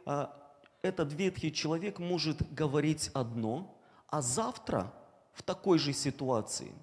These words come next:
если ему невыгодно, он может сказать другое. Например,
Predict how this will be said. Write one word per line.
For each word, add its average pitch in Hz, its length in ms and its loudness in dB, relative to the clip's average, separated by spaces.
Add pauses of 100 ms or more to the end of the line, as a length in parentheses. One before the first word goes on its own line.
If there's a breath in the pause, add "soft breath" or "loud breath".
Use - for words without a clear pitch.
(460)
если 214 340 0
ему 202 240 2
невыгодно, 156 760 2 (300 soft breath)
он 180 160 2
может 160 300 2
сказать 139 380 0
другое. 113 420 0 (4000 soft breath)
Например, 190 520 2